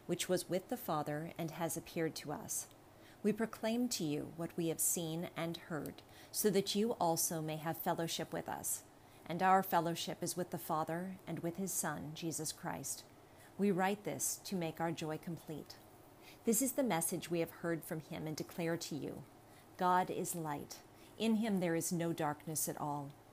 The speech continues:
If we claim to have fellowship with him, yet walk in the darkness, we lie and do not live by the truth. But if we walk in the light, as he is in the light,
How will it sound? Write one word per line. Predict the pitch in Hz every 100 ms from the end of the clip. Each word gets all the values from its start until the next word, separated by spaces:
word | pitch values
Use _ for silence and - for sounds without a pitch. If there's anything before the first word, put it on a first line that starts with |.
| - - -
If | 214
we | 277
claim | 269 226 208
to | 220
have | 160
fellowship | - 160 175 - 190 180
with | -
him, | 180 180
yet | 160 -
walk | 156 165 175 -
in | 165
the | 151
darkness, | 160 156 - 185 196 - - - -
we | 180
lie | 165 165 170 139 143 - - -
and | 170
do | 175
not | 170 -
live | 180 170
by | 180
the | 175
truth. | 165 - 190 147 - - - - - - -
But | 180
if | 180
we | 202
walk | 220 170 147 - -
in | 165 160
the |
light, | 208 156 - - - - - -
as | 170 165 - -
he | 202
is | 202 185
in | 180
the | 175
light, | 180 143 117 -